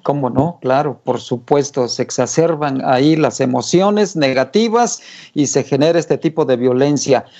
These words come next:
Va, gracias, Landy. Vamos ahora a ver qué sucede en el ámbito nacional, porque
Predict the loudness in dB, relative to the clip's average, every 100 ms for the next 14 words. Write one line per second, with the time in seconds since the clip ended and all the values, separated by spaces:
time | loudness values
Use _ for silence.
0 | -6 0 2 0 0 0 2 0 2 0
1 | 2 2 0 -2 0 2 0 0 2 4
2 | 4 4 0 0 0 2 2 2 0 0
3 | -2 0 0 0 2 2 2 0 0 0
4 | 2 0 0 2 4 4 2 2 2 0
5 | -2 0 0 0 0 4 4 0